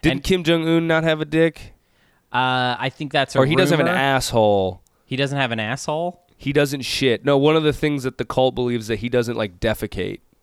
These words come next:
Speaker 1: 'cause, uh, he's too pure to defecate.
Speaker 2: To poo. Okay.
Speaker 1: Yeah.
Speaker 2: Do they have some sort of alternate theory about what he does? Like, what? 'Cause he still eats, presumably. So then what? There's a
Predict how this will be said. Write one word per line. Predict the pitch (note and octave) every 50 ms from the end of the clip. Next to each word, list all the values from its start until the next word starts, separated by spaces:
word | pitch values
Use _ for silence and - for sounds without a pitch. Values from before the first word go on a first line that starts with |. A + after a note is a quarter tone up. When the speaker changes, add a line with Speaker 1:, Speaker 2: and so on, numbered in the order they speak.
| _ _
Speaker 1:
'cause, | - B2 G#2 G#2+
uh, | A2 G#2 -
he's | - G2 A#2 A2+ G2+ -
too | - - B2 A2
pure | - - - B2+ B2 A#2 A2 G#2+ G2+ G2
to | - - - G2
defecate. | F#2+ G2 - A2 G2 F#2+ - G#2 - - F2+ F#2+ - - -
Speaker 2:
To | - - C3
poo. | - - - D#3 D3 A#2 G2 E2+ D#2 C2+ B1 - _ _ _ _ _ _ _ _ _ _ -
Okay. | D3 D3 - D3+ B2 B2
Speaker 1:
Yeah. | C3 C3 B2+ A2 F#2+ - - - -
Speaker 2:
Do | - C#3+
they | D3 E3+ D#3+
have | F3+ E3+ -
some | - D3+
sort | C#3+ - E3 B2+
of | B2+ - -
alternate | C3+ C#3 D3 D3 - D#3+ D3 C#3 C3 - -
theory | - _ - C3+ C#3 C3+ C#3 C3+ C3 B2+ A#2+
about | A#2 A2+ A#2 A2+ G2+ G#2
what | G#2+ A#2+ A#2+ A#2 A2
he | B2+ A#2+
does? | A2 A2+ A#2+ A#2 A#2 A#2 -
Like, | A2 A2+ A2+ - -
what? | A#2 A#2+ A#2+ A2+ - - _ _ _ -
'Cause | - C#3 A#2
he | B2+ A#2+ - _ -
still | - - - D#3 D3 C#3 B2
eats, | D3 E3 E3 C3+ C3 - - -
presumably. | - - B2+ B2 G2+ A#2+ A#2 A2+ A2+ G#2 G2+ G#2+ G#2+ A2 A2 A#2 A#2+ -
So | - - - C3 A#2+
then | A2+ A#2 A#2 A2+ A2
what? | A2 B2 B2 A#2+ A#2+ A#2+ A#2 A2+ - - _ _ _ _ _ _ _ _ _ _ _ _ _ _ -
There's | C3+ B2 B2+ B2 A2+
a | A2